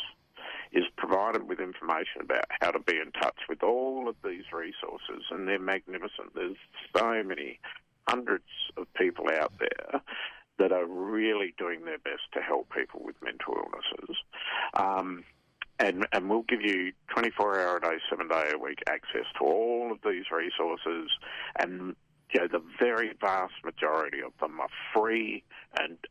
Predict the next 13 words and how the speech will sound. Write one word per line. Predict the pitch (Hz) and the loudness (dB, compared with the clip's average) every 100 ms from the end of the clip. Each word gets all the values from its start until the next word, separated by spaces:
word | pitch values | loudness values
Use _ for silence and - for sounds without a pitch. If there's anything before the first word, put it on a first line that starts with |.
| - | 0
and | - | 2
accessible | - - - 98 - 87 80 78 | 0 0 2 2 2 0 0 0
right | 76 67 - 71 - | 0 0 0 -2 -2
now. | - - - - - - - - - _ - | -2 -4 -4 -10 -10 -6 -6 -6 -10 _ 2
Um, | 101 101 98 95 87 _ - - | 4 4 2 -2 -8 _ -4 0
and | 98 | 4
we | 101 98 - | 4 2 4
also | 107 110 - 90 87 | 2 2 0 -2 0
give | 87 80 | -4 -2
you | 80 82 - | -2 -2 -4
twenty-four | - 85 - 78 - | -2 -2 0 0 2
seven | 80 71 | 0 0
access | 73 - - 62 | -2 -4 0 -2